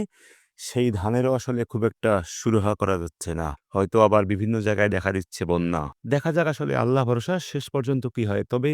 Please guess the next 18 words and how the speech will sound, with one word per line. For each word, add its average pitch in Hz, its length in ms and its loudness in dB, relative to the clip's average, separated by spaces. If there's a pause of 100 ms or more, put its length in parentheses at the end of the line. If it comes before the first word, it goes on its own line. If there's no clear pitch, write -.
(120)
খুব - 260 0
একটা 170 260 -2
যে 147 100 -2
ভালো 127 240 0
হওয়ার 120 240 -2
সম্ভাবনা 117 600 -2
নেই, 127 200 -2 (580)
সেটা 151 240 0
কিন্তু 156 240 -4
মোটামুটি 131 480 0 (120)
বোঝাই 101 380 0
যাচ্ছে। 98 280 -4 (220)
গেল 117 140 0 (120)
কয়েক 127 280 4
বছর 127 280 -4
থেকেই 139 300 -2
কিন্তু 135 260 -4
কৃষক 120 420 0